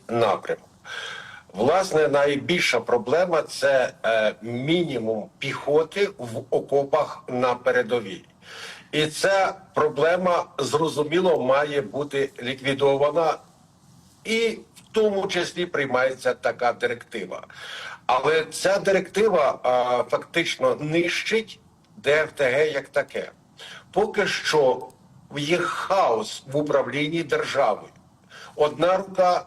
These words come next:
робить те, чого не знає друга рука. Тобто, з однієї сторони, на кінець-то усвідомили, що потрібні вогневі групи по знищенню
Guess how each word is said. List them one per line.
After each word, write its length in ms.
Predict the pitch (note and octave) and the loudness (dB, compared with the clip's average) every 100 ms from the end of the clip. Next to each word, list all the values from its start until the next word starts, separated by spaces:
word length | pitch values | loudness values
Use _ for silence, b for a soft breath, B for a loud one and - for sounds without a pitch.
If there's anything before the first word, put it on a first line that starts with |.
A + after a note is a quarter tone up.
| - - | -8 -2
робить 540 | A#2 D#3 D3+ C#3+ C3+ | 0 2 2 -2 -2
те, 260 | D#3 F3+ F#3 - | 0 2 0 -8
чого 300 | - D3 C3+ | -4 0 2
не 120 | D3+ C3 | 2 0
знає 500 | A2 C3+ C3 B2+ - B _ _ - | 0 0 2 -2 -4 B _ _ -8
друга 420 | - F3 C3 G2 | -2 0 2 0
рука. 320 | F#2 F2+ E2 - - B B B - | -2 -8 -14 -14 -18 B B B -4
Тобто, 420 | F#3 E3+ - - - | 0 0 0 -6 -4
з 100 | A#2+ | -4
однієї 540 | D3 D#3 E3+ A#3 A3+ | -2 0 0 0 0
сторони, 680 | F#3+ - F3+ E3+ C3+ B2 B2 - B B2+ | -6 0 2 2 0 -2 -4 -14 B -4
на 120 | D3 | -4
кінець-то 600 | - D#3+ F3 G3 - F#3+ | -2 0 2 2 0 -2
усвідомили, 960 | F#3 F3+ - E3 F#3 D3 A2+ F#2 F2 F3 | -2 -4 -6 -4 -2 0 0 0 -6 -8
що 240 | - - | -8 -6
потрібні 500 | - D3 - G3+ E3 | -2 -2 -2 -4 -2
вогневі 480 | C#3 D3 C#3+ D#3 D#3 | 2 2 2 2 2
групи 520 | B2+ G#2+ B2+ D#3 F#3 | 2 -2 -4 -2 -2
по 180 | F#3+ E3+ | 0 0
знищенню 600 | - E3 - A#2 A2 G#2+ | 2 0 0 -4 -4 -4